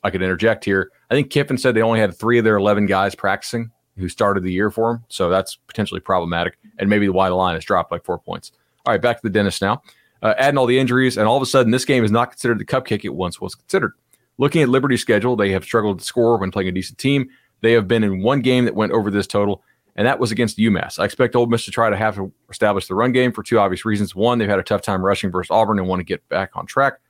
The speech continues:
Two, all their receivers are <laughs> injured and their tight end is also hurt. Uh, Ole Miss just needs to get a win here and avoid a disastrous loss. I'm going to be with under sixty-seven and a half.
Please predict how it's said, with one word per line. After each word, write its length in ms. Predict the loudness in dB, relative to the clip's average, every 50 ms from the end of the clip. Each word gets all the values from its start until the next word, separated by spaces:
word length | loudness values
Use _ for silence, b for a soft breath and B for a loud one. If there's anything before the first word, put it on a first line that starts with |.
| _ _ _ _ _ _ -2
Two, 340 | 2 2 4 4 2 0 b b b b _ _ 2
all 180 | 4 4 4 4
their 120 | 4 4
receivers 360 | 2 2 2 0 0 2 2
are 100 | 2 2
<laughs> 20 | 2
injured 300 | 2 0 -2 -2 0 0
and 140 | 2 2 2
their 100 | 0 0
tight 260 | -2 -2 -2 -2 -2
end 100 | -2 -2
is 120 | -2 0 0
also 340 | 0 0 0 0 -2 -2 0
hurt. 280 | 2 0 0 0 -2 -8 b b b b b b b b b
Uh, 100 | 0 2 4
Ole 160 | 4 4 4
Miss 200 | 4 4 2 2
just 220 | 0 -2 -4 -2 0
needs 200 | 0 0 -2 -2
to 80 | -2
get 120 | -2 0 0
a 40 | 2
win 200 | 2 2 2 2
here 300 | 4 4 2 2 0 _ _ _ _ _
and 100 | -4 -2
avoid 260 | 0 2 2 2 2 2
a 40 |
disastrous 520 | 0 -2 0 2 2 2 0 -2 -6 -6 -2
loss. 300 | 0 2 2 2 0 -4
I'm 80 | -6 -4
going 160 | -2 -2 -2
to 40 | 0
be 80 | 0 0
with 120 | 0 0 -2
under 240 | -2 -2 -2 -2
sixty-seven 480 | -4 -6 -8 -8 -8 -2 0 2 2 2
and 80 | 0 0
a 40 | 0
half. 240 | 0 0 -2 -2